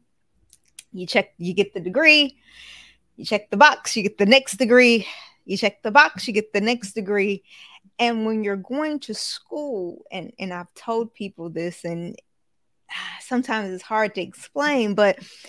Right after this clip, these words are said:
you're given a syllabus. And you understand that as long as you take these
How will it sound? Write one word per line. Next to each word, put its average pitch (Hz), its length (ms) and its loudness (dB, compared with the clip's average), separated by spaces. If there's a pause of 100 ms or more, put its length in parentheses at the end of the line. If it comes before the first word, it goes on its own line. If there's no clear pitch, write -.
(160)
you're 220 120 2
given 302 280 2
a 285 40 2
syllabus. 208 720 -2 (1900)
And 220 160 2
you 226 140 0
understand 233 1200 0 (320)
that 196 200 0
as 196 180 -4
long 349 580 -2
as 320 200 -2
you 269 140 -8
take 220 400 -6
these 339 500 -2